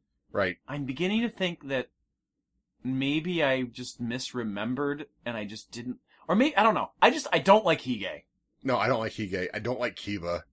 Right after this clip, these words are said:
Speaker 1: Kiba's a cult leader. Hige's a pig.
Speaker 2: I
Speaker 1: Toboe's
Speaker 2: kinda,
Speaker 1: obnoxious.
Speaker 2: I kinda don't mind Toboe as much this, this
Speaker 1: I don't
Speaker 2: time
Speaker 1: mind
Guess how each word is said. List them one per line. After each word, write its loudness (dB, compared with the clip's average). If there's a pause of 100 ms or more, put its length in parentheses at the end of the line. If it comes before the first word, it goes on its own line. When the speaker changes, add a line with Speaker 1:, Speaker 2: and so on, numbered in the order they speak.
(260)
Speaker 1:
Kiba's 2
a 0
cult 0
leader. -8 (880)
Hige's 4
a -2
pig. -8 (520)
Speaker 2:
I 2
Speaker 1:
Toboe's 10 (220)
Speaker 2:
kinda, 8
Speaker 1:
obnoxious. 2
Speaker 2:
I 6
kinda 4
don't 4
mind 6
Toboe 2 (160)
as 6
much 4
this, -4
this -2
Speaker 1:
I 6
don't 10
Speaker 2:
time -
Speaker 1:
mind 10